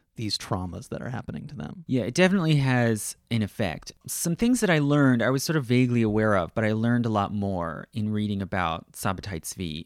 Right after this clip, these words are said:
Speaker 2: is that the notion of a Messiah, you know, Messiah or Moshiach means the anointed one, the idea of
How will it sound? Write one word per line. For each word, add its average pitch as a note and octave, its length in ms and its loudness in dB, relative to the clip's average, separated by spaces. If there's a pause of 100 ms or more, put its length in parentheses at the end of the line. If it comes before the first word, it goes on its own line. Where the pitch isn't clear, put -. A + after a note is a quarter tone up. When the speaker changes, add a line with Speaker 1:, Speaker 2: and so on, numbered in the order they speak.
Speaker 2:
is A2+ 180 -6
that G#2+ 500 -2 (480)
the C3+ 420 2 (360)
notion E3 600 2
of B2+ 160 -2
a B2 80 2
Messiah, G#2+ 640 -2
you A2+ 180 -6
know, G2+ 80 0
Messiah G#2+ 560 0
or G2+ 60 -2
Moshiach G2+ 580 -2
means G#2 340 -2
the A2+ 140 -4
anointed G2+ 440 -4
one, F#2+ 400 -8
the A2+ 80 -2
idea A#2 460 2
of G2+ 300 -4